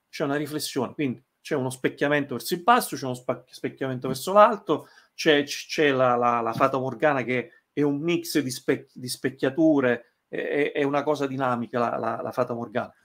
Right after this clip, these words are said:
L'olandese volante, quello, quella cosa lì, non è un, non è rifrazio-, non è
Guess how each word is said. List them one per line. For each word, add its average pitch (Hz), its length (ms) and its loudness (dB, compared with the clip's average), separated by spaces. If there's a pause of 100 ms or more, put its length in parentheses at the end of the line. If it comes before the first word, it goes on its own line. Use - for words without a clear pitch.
(560)
L'olandese 160 680 4
volante, 147 720 6
quello, 139 640 0
quella 147 240 2
cosa 143 240 -2
lì, 214 340 -2
non 175 440 -2
è 196 180 0
un, 196 200 0
non 180 320 -4
è 208 160 0
rifrazio-, 180 680 -6
non 165 220 -2
è 180 320 0